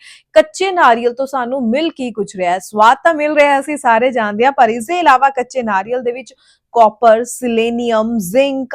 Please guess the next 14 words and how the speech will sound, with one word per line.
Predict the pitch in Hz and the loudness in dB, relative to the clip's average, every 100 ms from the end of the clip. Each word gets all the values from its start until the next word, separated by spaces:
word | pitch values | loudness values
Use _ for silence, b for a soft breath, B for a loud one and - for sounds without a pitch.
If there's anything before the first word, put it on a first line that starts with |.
| - | -2
ਆਇਰਨ, | 214 214 214 226 233 | 2 2 2 -4 -6
ਫਾਸਫੋਰਸ, | - 269 269 262 233 233 247 - b b - | 0 0 0 0 2 2 0 -6 b b 0
ਪੋਟਾਸ਼ੀਅਮ | 254 269 269 262 302 294 | 4 6 6 4 -2 -4
ਅਤੇ | 254 277 | -4 -6
ਮੈਗਨੀਸ਼ੀਅਮ | 254 226 196 214 294 294 330 294 | -2 -2 -2 -2 -4 -4 -4 -4
ਬਹੁਤ | 214 254 349 359 | -4 0 0 -2
ਅੱਛੀ | 349 330 | -6 -4
ਮਾਤਰਾ | 269 226 254 | -2 0 0
ਵਿੱਚ | 269 277 - | -2 -4 -8
ਤੁਹਾਨੂੰ | 277 254 240 | -6 -4 -2
ਮਿਲ | 240 277 | -2 -2
ਜਾਂਦਾ | 247 214 220 | -2 0 0
ਹੈ। | 254 | 0
ਤੇ | 277 277 | -2 -2